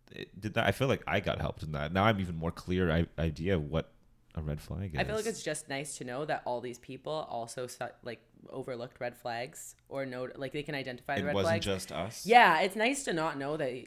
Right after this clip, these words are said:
Speaker 2: I'm the only person that thinks these certain things, because I feel like in the past I've been so isolated in my own mind to the point where I actually think that I'm crazy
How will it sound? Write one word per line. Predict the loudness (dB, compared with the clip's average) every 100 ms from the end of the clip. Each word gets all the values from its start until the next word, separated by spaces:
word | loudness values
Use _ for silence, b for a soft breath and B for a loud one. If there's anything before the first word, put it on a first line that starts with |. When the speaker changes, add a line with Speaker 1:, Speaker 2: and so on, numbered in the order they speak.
| -8
Speaker 2:
I'm | -6 -6
the | -6 -6
only | -6 -6
person | -6 -6 -6 -8
that | -8 -10
thinks | -10 -10 -12
these | -14 -10
certain | -10 -10 -10
things, | -12 -12
because | -12 -8
I | -8
feel | -6 -4
like | -4 -4
in | -8
the | -8
past | -2 -2 -2 -4
I've | -8
been | -8
so | -8 -8
isolated | -8 -10 -6 -6 -4 -6
in |
my | -6 -6
own | -8 -6
mind | -8 -8 -10 -12 _
to | -16 -14
the |
point | -10 -8 -6
where | -4 -2 -2 -2
I | 0
actually | -2 -4 -8 -6 -4 -6 -12 -10
think | -8 -6 -6
that | -6
I'm | -6
crazy | -8 -6 -6 -4 -6 -6